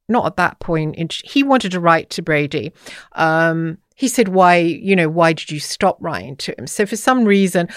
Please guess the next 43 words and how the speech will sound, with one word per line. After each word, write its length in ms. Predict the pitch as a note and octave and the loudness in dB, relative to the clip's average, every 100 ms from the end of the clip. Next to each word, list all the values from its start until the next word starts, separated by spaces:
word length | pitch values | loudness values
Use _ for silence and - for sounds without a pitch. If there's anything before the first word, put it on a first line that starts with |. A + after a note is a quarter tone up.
| - - | -14 -2
I 80 | A3+ | 0
said, 260 | A3 A3+ | 2 2
"Well, 160 | A#3 B3 | 4 6
I'll 220 | C4+ C#4 | 6 4
write 300 | A3 F#3+ F#3 | 4 4 2
to 140 | - F#3 | -2 -2
him 360 | E3+ C#3+ F#2 | -2 -4 -6
and 160 | E3 F3 | -4 -4
say, 460 | - F3+ E3+ E3 E3 | -4 2 4 4 2
you 320 | F#3 F3+ E3+ | 0 0 0
know, 240 | C#3+ C3+ | 0 -2
that, 220 | D#3+ B2+ | -2 -4
that 240 | D#3 D#3 D#3+ | -4 -6 -4
you're 180 | D#3+ E3 | -4 -4
a 60 | |
good 240 | D#3+ D#3 - | -4 -8 -6
chap, 300 | - D3 - | -4 -4 -4
whatever." 280 | - D3+ | -6 -6
But 180 | E3 E3+ | -6 -4
I 180 | G#3 A#3+ | -2 -4
haven't, 500 | - F3 E3 D#3 - - - - | -4 -6 -6 -10 -14 -20 -20 -10
um, 360 | D#3+ D3+ D3+ D3+ | -6 -4 -6 -10
spoken 480 | - - E3 - E3 | -8 -2 -2 -4 -10
to 100 | D#3+ | -6
Brady 260 | D#3 D3+ | -4 -4
in 80 | D3+ | -4
a 80 | D3+ | -4
long, 460 | D3 D#3+ E3+ E3+ D#3+ | -4 -2 -2 -2 -2
long 260 | D3+ D3 | -2 -6
time. 400 | - D#3+ D3+ D3 - - - | -10 -8 -6 -6 -10 -16 -6
He's 160 | G3 | -6
very, 500 | - D4+ E4 A3 E3 - | 2 4 4 4 2 0
uh, 260 | E3 D#3+ | -2 -2
Brady 280 | F3 B3+ C#4+ | 0 0 0
is 140 | F#3+ | 0
really 220 | F#3 E3+ D3 | 0 0 0
boring. 500 | D3 D#3 D#3+ D3 D#3 _ _ - | 0 0 2 -2 -4 _ _ -12
His 140 | F#3 | -2
letters 480 | G3 A#3 - F3+ D3+ | 0 0 0 -4 -2
would 180 | D#3+ D3 | -4 -4
be 120 | C#3+ | -8
full 480 | - - D#3+ D#3 - | -8 -4 -2 0 -2
of 240 | C#3+ C#3+ | -4 -4